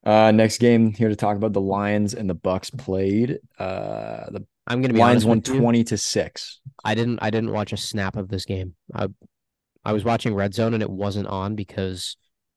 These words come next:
Speaker 2: the Lions crushed them.
Speaker 1: <laughs> Yeah, they did.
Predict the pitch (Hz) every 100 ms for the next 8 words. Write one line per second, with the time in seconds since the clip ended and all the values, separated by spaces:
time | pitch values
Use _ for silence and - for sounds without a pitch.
0 | - 104 92 98 101 101 - _ - -
1 | - 113 98 - 92 85 - _ _ _
2 | _ _ _ _ 151 - 143 - _ _
3 | _ 123 139 - _ 107 101 95 104 107
4 | 110